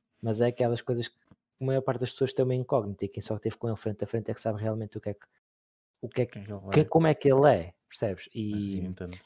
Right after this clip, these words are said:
Speaker 1: e as pessoas frequentam a stream disso mesmo pelo que ele é. Acho que é, isso já vai trazer a segunda parte, que é o, como é que tu consegues transportar a tua personalidade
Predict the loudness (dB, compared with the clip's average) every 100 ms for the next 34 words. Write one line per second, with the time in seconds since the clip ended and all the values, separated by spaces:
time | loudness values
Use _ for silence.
0 | -4 -2 -2 -2 -4 0 -2 0 -2 0
1 | -2 -2 0 0 0 -2 -6 -4 -4 -4
2 | -8 -12 -4 -2 -2 -4 -2 -4 -8 _
3 | _ _ -2 2 2 2 2 -2 2 2
4 | 2 2 2 4 2 0 -4 -4 -2 2
5 | 2 0 -2 -2 0 -4 -8 _ _ _
6 | _ _ _ _ _ _ _ 4 4 2
7 | -2 -4 -4 -2 -4 -4 -8 -6 -6 -4
8 | -4 -4 -8 -6 -4 -2 0 -2 -4